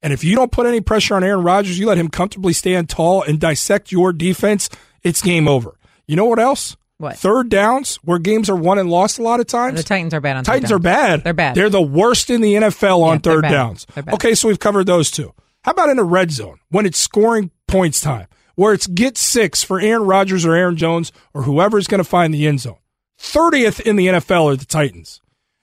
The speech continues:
Speaker 1: You're going against a potent offense like the Packers, and those are your statistics in those categories, those all-important categories. Give me the Packers to hang forty on the Titans or
Speaker 2: Oh,
Speaker 1: more
Speaker 2: please.
Speaker 1: and roll in this game.
Speaker 2: Oh,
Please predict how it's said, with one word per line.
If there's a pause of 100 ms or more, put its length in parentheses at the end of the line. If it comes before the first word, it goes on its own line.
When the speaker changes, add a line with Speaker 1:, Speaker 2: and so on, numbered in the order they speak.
(120)
Speaker 1:
You're
going
against
a
potent
offense
like
the
Packers, (360)
and
those
are
your
statistics
in
those
categories, (160)
those
all-important
categories. (400)
Give
me
the
Packers
to
hang
forty
on
the
Titans
or
Speaker 2:
Oh,
Speaker 1:
more
Speaker 2:
please.
Speaker 1:
and
roll
in
this
game.
Speaker 2:
Oh,